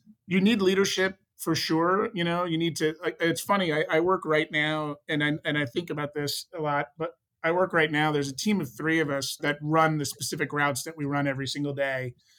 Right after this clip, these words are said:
And while I might be a supervisor for that team, each person on our team, depending on the situation of the day, is the leader. Really, it is a constant give and take of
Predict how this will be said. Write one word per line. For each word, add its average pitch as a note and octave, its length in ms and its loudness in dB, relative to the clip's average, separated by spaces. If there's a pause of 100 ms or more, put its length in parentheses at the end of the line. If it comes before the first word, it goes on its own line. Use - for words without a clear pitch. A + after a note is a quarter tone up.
(220)
And F3 220 4
while F3+ 440 6
I D#3+ 220 6
might E3+ 320 0
be F3 340 -2 (100)
a E3 60 0
supervisor D3 800 0
for D3+ 160 -6
that C#3+ 280 -4
team, C#3+ 580 -2 (260)
each A#3 340 -2
person E3 460 0
on D3+ 260 -4
our C#3+ 180 0
team, C3 640 -2
depending E3 400 0
on D3+ 120 0
the D3 60 -2
situation D3+ 640 -2
of D3 60 -4
the C#3 160 -6
day, C#3 340 0
is D3 160 -4
the C#3 100 -6
leader. C#3 360 -2 (380)
Really, F3+ 480 4 (120)
it D#3 120 4
is D#3 200 2
a D3+ 60 0
constant F#3+ 760 0
give E3+ 220 4
and D3+ 200 0
take D#3+ 320 0
of C#3 120 -10